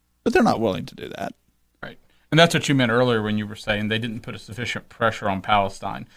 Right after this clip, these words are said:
Speaker 2: Like, Pal-, because even if they said it, there's a part of it where people wouldn't believe yet that they would
Speaker 1: Right,
Speaker 2: actually go
Speaker 1: right.
Speaker 2: through with it. People wouldn't believe that they would actually do this. And so there's this part of it where,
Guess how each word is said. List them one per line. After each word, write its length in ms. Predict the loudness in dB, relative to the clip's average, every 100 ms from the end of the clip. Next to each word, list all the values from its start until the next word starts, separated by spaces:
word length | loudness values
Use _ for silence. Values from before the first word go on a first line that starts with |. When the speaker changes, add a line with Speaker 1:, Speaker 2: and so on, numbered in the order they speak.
| _ -4
Speaker 2:
Like, 160 | -2 6
Pal-, 280 | 6 6
because 280 | 4 0 0 -4 -14 -2
even 260 | 4 6 4
if 120 | 4
they 140 | 0
said 380 | -2 0 4 4
it, 200 | 2 0
there's 140 | -2
a 60 | -2
part 260 | 0 0 2
of 80 |
it 40 | 0
where 160 | -2
people 340 | -4 -4 -4 -2
wouldn't 280 | -2 -2 -4
believe 540 | -4 0 0 0 -4 0
yet 280 | 2 2 -2 -10
that 120 | -2
they 100 | 4
would 100 | 8
Speaker 1:
Right, 160 | 8
Speaker 2:
actually 120 | 6 2
go 140 | 2
Speaker 1:
right. 160 | 4 4
Speaker 2:
through 80 |
with 120 | 0 -8
it. 140 | -16 -20 _ -2
People 240 | 0 2
wouldn't 240 | 0 0 -2
believe 400 | -2 2 2 2
that 140 | 2
they 120 | 2
would 140 | 4 6
actually 340 | 6 4 -4
do 260 | -2 -2 -4
this. 320 | -4 -8 -6
And 100 | -4
so 100 | -2
there's 180 | 0 -2
this 140 | -4
part 280 | -2 4 4
of 80 | 4
it 120 | 0
where, 360 | 4 6 4